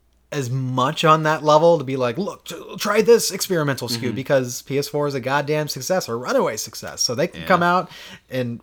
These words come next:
Speaker 1: replicate that model and probably still do very, very well.
Speaker 2: I think they're resting on the laurels of their exclusivity.
Speaker 1: Oh.
Speaker 2: But we're gonna get into it.
Speaker 1: Oh, you think they're bitching out? <laughs>
Speaker 2: No, no, no. I think they know what they're doing, and I think it's working for 'em, for sure.
Speaker 1: You called Sean Layden a bitch. Wow,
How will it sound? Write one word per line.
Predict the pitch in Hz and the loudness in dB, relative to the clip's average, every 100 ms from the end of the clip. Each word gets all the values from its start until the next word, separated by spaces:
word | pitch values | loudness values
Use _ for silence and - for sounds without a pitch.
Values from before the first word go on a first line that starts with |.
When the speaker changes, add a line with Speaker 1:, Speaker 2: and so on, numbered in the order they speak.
| _ | _
Speaker 1:
replicate | 135 123 117 151 170 - 160 | -16 -4 2 2 2 2 2
that | 160 139 | 2 0
model | 127 135 185 | 0 0 0
and | 143 | -2
probably | 117 123 127 117 | -2 -4 -4 -8
still | - 110 110 | -8 -10 -8
do | 107 104 | -8 -8
very, | 92 98 104 | -8 -8 -8
very | 98 95 131 | -8 -8 -6
well. | 185 131 - | -6 -8 -4
Speaker 2:
I | 113 | -2
think | 120 165 170 | 0 -2 2
they're | 143 | 2
resting | 117 113 - 117 | 4 2 -2 -4
on | |
the | 104 | -2
laurels | 92 87 87 85 | -2 -2 -6 -6
of | 87 87 | -10 -8
their | 85 85 - | -10 -8 -8
exclusivity. | 104 - 104 87 80 69 65 82 - - | -8 -8 -10 -10 -12 -14 -14 -16 -18 -16
Speaker 1:
Oh. | 85 101 135 120 | -10 -8 -6 -4
Speaker 2:
But | 131 | -2
we're | 151 | 0
gonna | 202 | 0
get | 208 196 | 0 0
into | 147 78 | -2 -6
it. | 57 | -8
Speaker 1:
Oh, | |
you | 117 113 | -8 -6
think | 117 | -4
they're | 117 | -2
bitching | 120 123 113 | -2 -4 -6
out? | 113 170 - | -6 -8 -10
<laughs> | 139 - - | -14 -12 0
Speaker 2:
No, | 320 311 | 4 6
no, | 156 | 6
no. | 107 | 4
I | 117 | 4
think | 240 | 2
they | 262 247 | 2 4
know | 170 | 4
what | 139 | 4
they're | 113 | 2
doing, | 92 90 | -2 -4
and | 107 | -4
I | |
think | 110 160 | -4 -4
it's | - | -2
working | 196 160 | -4 -4
for | 87 85 | -10 -12
'em, | 82 | -8
for | 123 | -6
sure. | 120 151 | -4 -4
Speaker 1:
You | |
called | - 123 | 0 0
Sean | 127 131 | 2 0
Layden | 127 127 117 | 0 -2 -2
a | |
bitch. | 104 151 - - | 0 0 0 -2
Wow, | 123 131 | -2 -2